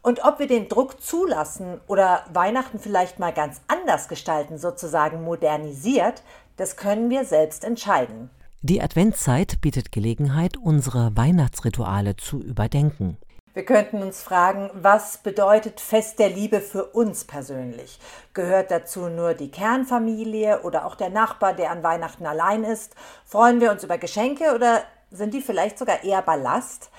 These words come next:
Speaker 1: Haben wir zum Fest die Ruhe, die uns Kraft gibt, die wir uns wünschen, oder überwiegt der Stress?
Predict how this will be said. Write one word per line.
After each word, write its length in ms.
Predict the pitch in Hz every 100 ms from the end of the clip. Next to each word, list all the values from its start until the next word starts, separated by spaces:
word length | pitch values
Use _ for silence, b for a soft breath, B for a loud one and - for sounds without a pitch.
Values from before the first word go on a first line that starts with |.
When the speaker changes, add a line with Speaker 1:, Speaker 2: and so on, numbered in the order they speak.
| B B B B
Speaker 1:
Haben 300 | - 247 269
wir 160 | 247 240
zum 180 | 220 208
Fest 260 | 262 269
die 60 | 226
Ruhe, 360 | 220 285 302
die 140 | 240 214
uns 220 | 190 -
Kraft 400 | - 220 254 -
gibt, 200 | 294 -
die 140 | 208
wir 140 | 190 170
uns 260 | 160 151
wünschen, 500 | 175 247 262 277 262
oder 560 | 214 196 220 240 240 233
überwiegt 540 | 208 196 180 202 -
der 140 | 190 180
Stress? 640 | - - 143 127 - -